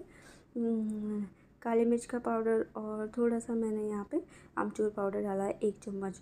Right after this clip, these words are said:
और मतलब एक चौथाई चम्मच मैंने यहाँ पे चीनी डाली है बैलेंस करने के लिए।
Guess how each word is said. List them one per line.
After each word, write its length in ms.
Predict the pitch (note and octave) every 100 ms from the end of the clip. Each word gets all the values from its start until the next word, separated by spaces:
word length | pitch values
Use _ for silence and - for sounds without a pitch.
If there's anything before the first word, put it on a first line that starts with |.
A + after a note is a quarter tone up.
| -
और 300 | A3 A3 A3+
मतलब 400 | A3+ A#3+ C4 B3+ B3+ - - -
एक 160 | C4+ C#4
चौथाई 340 | D4+ C#4+ C#4+
चम्मच 320 | C#4+ C4+ C4+
मैंने 300 | C4+ C4 B3+
यहाँ 200 | B3 A#3
पे 140 | A#3 A3+
चीनी 380 | A3 G#3 G3+ G3+
डाली 400 | G3 F#3+ F#3+ G3
है 180 | G3
बैलेंस 360 | G3 G3 G3 G3+
करने 280 | - G3+ G#3
के 160 | -
लिए। 300 | A3 A#3 F4